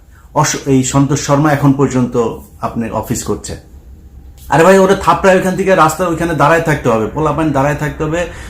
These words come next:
দুই চারশো ও রাস্তা দিয়ে আসবে, দুইজন পাঁচজন দাঁড়ায় থাকলেও চলো, ওরা উঠবে, ওরা থাপড়াইতে হবে ধরে, ও নামবে, ওরা থাপড়াইতে হবে ধরে। ও অফিস করে কেমনে? তো আমরা চাইলে এগুলি কিন্তু করতে পারি, but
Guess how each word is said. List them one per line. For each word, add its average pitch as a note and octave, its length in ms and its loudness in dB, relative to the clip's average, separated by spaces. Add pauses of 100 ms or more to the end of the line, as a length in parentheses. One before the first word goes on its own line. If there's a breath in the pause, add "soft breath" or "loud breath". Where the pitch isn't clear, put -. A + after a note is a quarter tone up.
(140)
দুই C#3 100 2
চারশো D#3 440 2
ও D#3+ 40 4
রাস্তা D3 280 0
দিয়ে D#3 160 2
আসবে, D3+ 160 -2
দুইজন F3 400 0
পাঁচজন D#3+ 320 2
দাঁড়ায় E3 220 4
থাকলেও C#3+ 300 0
চলো, B2+ 260 0
ওরা C#3 180 4 (100)
উঠবে, D#3 400 2
ওরা F3 160 2 (180)
থাপড়াইতে C#3 400 0
হবে A2 160 2
ধরে, G2 220 -2 (440 loud breath)
ও B2 40 0
নামবে, D3+ 380 4
ওরা G3 160 4
থাপড়াইতে D#3+ 440 2
হবে B2+ 140 2
ধরে। A2 160 -2
ও B2 120 2
অফিস D#3 360 0
করে F3 220 0
কেমনে? G#2+ 300 -2 (560 loud breath)
তো C3+ 100 0
আমরা F#3 260 2
চাইলে F#3+ 280 4
এগুলি F#3+ 220 0
কিন্তু F#3 200 -2
করতে D#3 320 0
পারি, A2+ 240 -2
but A#2+ 120 0